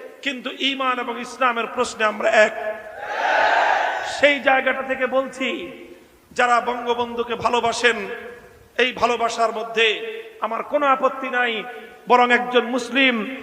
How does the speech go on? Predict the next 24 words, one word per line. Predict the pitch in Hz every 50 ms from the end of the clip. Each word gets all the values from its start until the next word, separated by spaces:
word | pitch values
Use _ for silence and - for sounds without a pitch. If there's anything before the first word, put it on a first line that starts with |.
| - - - - - - - -
জাতির | 262 277 285 294 285 262 247
মহা-, | 254 277 247 269 269 269 254 233 - 254 - - - - - - - - -
মহান | 175 180 202 226 262 285 269 254 240 247
নেতাকে | 285 294 294 294 269 - 277 247
ভালোবাসা, | 208 - 262 247 233 254 240 - - 254 240 214 - - - - - - - - - -
এটা | - 240 240 247 233
দেশের | - 240 226 - 254 233 190
প্রতি | 202 220 190 214
ভালোবাসার | 175 214 233 220 220 208 214 214 202 190
পরিচায়ক। | 208 214 214 214 - - 208 196 185 180 170 - - - - - - - - - - - - - - - - - - - - - - - - -
ঠিক | - 311 311 - -
তদ্রূপ | 294 285 - 285 311 302 294 302 - 302 302 302 302 302 - - - -
যারা | 277 277 285 269
বিএনপি | 233 294 294 285 277 302 247 285 -
করেন, | 277 277 277 277 254 240 220 - - - - - - - - - - 226
মরহুম | 277 285 262 285 285 269
প্রেসিডেন্ট | 277 - 285 269 269 285 285 269 254 -
শেখ | 277 277 269 277 - - - - - - - - - - -
জিয়াউর | 185 277 277 269 269 277
রহমানকে | 285 233 247 269 262 262 262 - 247
আপনারা | 247 - 233 247 247 233
ভালোবাসেন, | 196 233 254 247 233 247 233 - 254 254 240 214 190 - - - - - - - - - - _ - -
দেশের | 254 247 - 269 254 254 - -
উ-, | 269 262 -